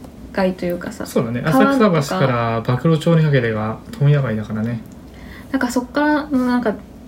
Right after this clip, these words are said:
Speaker 1: ね、系列なのか、つながり、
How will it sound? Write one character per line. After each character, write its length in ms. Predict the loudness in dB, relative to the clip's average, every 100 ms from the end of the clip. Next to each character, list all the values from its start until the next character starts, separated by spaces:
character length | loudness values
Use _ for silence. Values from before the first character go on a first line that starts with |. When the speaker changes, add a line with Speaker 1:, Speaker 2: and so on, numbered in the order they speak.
| -2
Speaker 1:
ね、 260 | 0 0 -4 -8
系 200 | 0 2
列 220 | 2 2
な 120 | 2
の 140 | 2
か、 280 | 0 -4 -6 -10
つ 120 | -4
な 140 | -2 0
が 140 | 0
り、 240 | 2 0